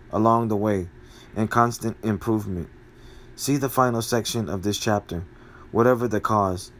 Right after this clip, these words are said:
this strength, this strength is not something displayed on the outside in the form, in the form of bluster or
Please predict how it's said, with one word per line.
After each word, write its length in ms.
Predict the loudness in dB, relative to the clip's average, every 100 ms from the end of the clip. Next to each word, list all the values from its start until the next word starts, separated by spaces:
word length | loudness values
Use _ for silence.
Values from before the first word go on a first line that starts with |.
| -6
this 180 | -2 -2
strength, 540 | 0 -2 -2 -4 -14 -20 -20 -20 -20 -20 -8
this 220 | -2 -2
strength 460 | -2 -2 -2 -4 -14 -20 -20 -20 -14 -6
is 160 | -2
not 220 | 2 0 2
something 400 | -2 0 -2 -2
displayed 600 | -4 -2 0 2 0 -2
on 240 | -2 -2 -2
the 180 | -4
outside 600 | -2 -2 0 0 0 -2 -6 -16 -20 -20 -20 -20 -20 -20 -6
in 160 | -2 -2
the 80 |
form, 520 | -2 0 0 0 -2 -8 -18 -20 -20 -20 -16 -4
in 100 | -2
the 100 | -2
form 320 | 0 0 0
of 140 | -2
bluster 540 | 2 2 2 0 0 -2
or 460 | -2 -2 -2 -4